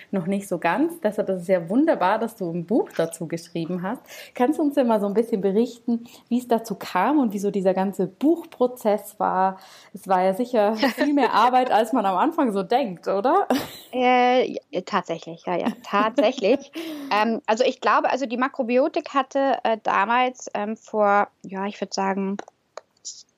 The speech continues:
Speaker 2: vierzehn Jahren oder so, hatte, war, war die ganz, ähm, war die kurz angesagt durch,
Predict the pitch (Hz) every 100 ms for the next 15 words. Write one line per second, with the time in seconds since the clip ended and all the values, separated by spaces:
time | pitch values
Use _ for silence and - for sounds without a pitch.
0 | _ - - - - - - 240 - -
1 | 233 202 202 226 277 285 277 269 269 277
2 | 294 - _ - - _ 226 233 247 -
3 | 196 208 202 214 214 220 214 220 - -
4 | 208 208 208 208 208 _ _ _ _ _
5 | 202 202 - 226 220 - 190 214 262 254
6 | 233 240 247 - - - 214 214 220